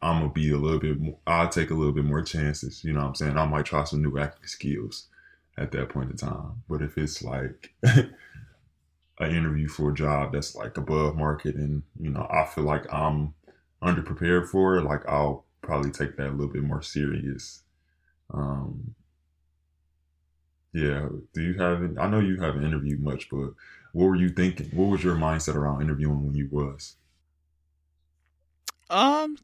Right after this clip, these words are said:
Speaker 2: just trying to find a company that wasn't, like, shitty.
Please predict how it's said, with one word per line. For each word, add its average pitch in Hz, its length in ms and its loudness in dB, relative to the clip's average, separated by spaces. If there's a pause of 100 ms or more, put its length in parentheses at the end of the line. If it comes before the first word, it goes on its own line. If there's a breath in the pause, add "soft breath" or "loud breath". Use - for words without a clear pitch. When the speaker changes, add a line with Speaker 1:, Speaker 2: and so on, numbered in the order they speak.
Speaker 2:
just - 400 -2
trying 247 380 0
to 196 220 0
find 180 460 -4
a 165 40 -8
company 170 480 -6
that 156 640 -6 (1080 soft breath)
wasn't, 170 560 0
like, 135 380 -4
shitty. 208 580 -4